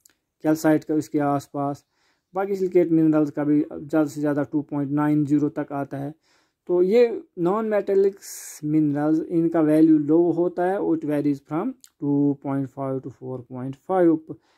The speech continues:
grams per cubic centimeters, whereas metallic minerals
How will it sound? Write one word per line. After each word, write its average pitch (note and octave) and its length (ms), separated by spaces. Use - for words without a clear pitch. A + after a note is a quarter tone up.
grams C3+ 280
per D3 160
cubic C3+ 460
centimeters, C3 1000
whereas F3 420
metallic F#3 420
minerals G3 500